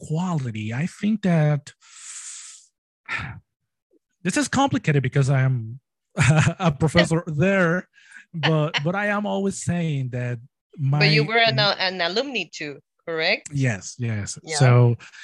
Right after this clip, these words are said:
Speaker 1: uh, I, I, what, what I'm saying is that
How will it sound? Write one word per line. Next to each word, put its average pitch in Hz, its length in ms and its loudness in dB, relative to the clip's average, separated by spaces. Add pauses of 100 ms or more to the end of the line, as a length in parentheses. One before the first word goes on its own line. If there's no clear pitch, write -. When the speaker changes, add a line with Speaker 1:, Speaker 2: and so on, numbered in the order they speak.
(180)
Speaker 1:
uh, 123 420 2 (100)
I, 165 240 -2
I, 151 260 -4 (220)
what, 156 260 -2
what 180 140 -2
I'm 233 180 -4
saying 135 460 0
is 117 120 -4 (100)
that 110 380 -4